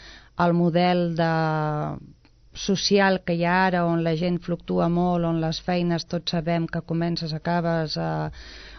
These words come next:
hauria encara potser de poder ser més flexible, eh? Això del concepte any acadèmic, mm, pot funcionar per, per ensenyaments, eh, de, fin-, de, de joves, o sigui,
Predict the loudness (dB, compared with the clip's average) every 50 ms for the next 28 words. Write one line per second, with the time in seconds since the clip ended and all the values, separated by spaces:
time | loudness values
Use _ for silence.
0 | -10 -2 2 4 4 6 4 4 4 4 4 4 2 2 2 2 2 2 2 0
1 | -2 -4 -6 -4 -2 0 0 2 2 2 2 2 2 2 0 -2 -2 -2 -2 0
2 | 2 2 0 0 -2 0 0 0 2 2 2 0 0 0 -2 -4 -4 -6 -6 -4
3 | -4 -2 -2 -2 -2 -4 -8 -10 -10 -8 -6 -6 -4 -4 -4 -2 -2 -2 0 0
4 | -2 -2 -2 -2 -2 0 0 -2 -2 -4 -2 -2 -2 0 0 -2 -6 -10 -14 -16
5 | -16 -16 -18 -18 -8 -4 0 0 2 2 0 0 0 0 2 4 4 4 4 4
6 | 2 2 0 -2 -8 -6 -2 0 0 2 0 0 -2 -4 -2 -2 -2 -2 -2 -4
7 | -4 -4 -2 -4 -4 -2 0 0 2 2 2 0 0 -2 -2 -4 -4 -4 -4 -6
8 | -6 -4 -4 -2 -2 -2 -2 -2 -2 -2 -2 0 0 0 0 0 0 0 0 0
9 | -2 -2 -4 -4 -4 -2 -2 -2 -4 -4 -4 -4 -6 -6 -6 -8 -8 -10 -10 -12
10 | -14 -16 -18 -20 -20 -20 -20 -20 -20 -18 -14 -12 -6 -4 -4 -4 -4 -4 -6 -6
11 | -8 -10 -8 -4 -2 -2 -2 -2 -2 -4 -6 -8 -6 -6 -8 -6 -2 0 0 0
12 | 2 0 0 -2 -4 -10 -12 -10 -10 -10 -10 -8 -8 -8 -8 -6 -8 -10